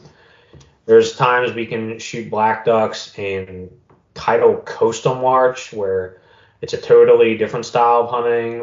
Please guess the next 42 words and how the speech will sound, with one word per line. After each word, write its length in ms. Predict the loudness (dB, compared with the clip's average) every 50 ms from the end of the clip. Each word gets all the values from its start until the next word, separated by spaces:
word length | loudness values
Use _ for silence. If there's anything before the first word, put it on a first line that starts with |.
| -8 -6
or 140 | -4 -4 -4
you're 120 | -4 -4
hunting 240 | -4 -6 -6 -6 -6
tidal 260 | -4 -4 -4 -4 -4
freshwater 600 | 0 0 2 2 0 2 4 4 4 4 4 2
marsh. 720 | 0 -2 0 0 0 0 -2 -4 -6 -14 -20 -20 -20 -20 -20 _ _ _ _ _ _ _ _ -8
Um, 340 | -6 -6 -6 -8 -10 -14 -16 -12
you 200 | -8 -8 -8 -6
can 120 | -6 -8
be 120 | -8 -6 -4
hunting, 600 | -4 -2 -2 -2 -2 -4 -4 -6 -8 -10 -12 -14 -18 -20 -18 -12 -6
you 140 | -4 -4
know, 280 | -2 -2 -4 -4 -6 -8 -6
creeks, 760 | -6 -4 0 2 2 2 2 0 -2 -4 -6 -8 -12 -16 -14 -12
you 60 | -12
can 120 | -10 -8 -6
be 60 | -4
hunting 300 | -4 -4 -4 -4 -8 -12
ponds. 880 | -6 0 2 4 6 6 6 4 2 0 -4 -6 -8 -10 -12 -14 -16 -20 -20 -20 -20 -20 -18 -18 -18 -12 0
They, 280 | 4 6 6 6 6 2
you 80 | -2 -4
know, 120 | -2 -2
they 160 | -2 -2 -2
get 140 | 0 0 0
into 180 | 2 2 0 0
all 240 | 0 0 0 0 -2
these 160 | -4 -6 -6
different 380 | -4 -4 -4 -4 -6 -10 -8
areas, 640 | -4 0 0 2 2 2 0 0 -2 -4 -4 -8 -12
and 160 | -14 -14 -12
kinda, 440 | -10 -8 -4 0 4 4 4 4 2 -2
you 80 | -8
know, 60 | -10
depending 400 | -10 -10 -10 -8 -6 -6 -6 -4
on 180 | -6 -6 -6 -6
where 120 | -4 -4
you 180 | -4 -4 -6 -8
plan 200 | -8 -6 -6 -6
on 140 | -6 -6 -8
hunting 300 | -10 -8 -8 -8 -8 -8
for 200 | -4 -2 0 0
them, 420 | 2 0 -2 -2 -4 -8 -10 -14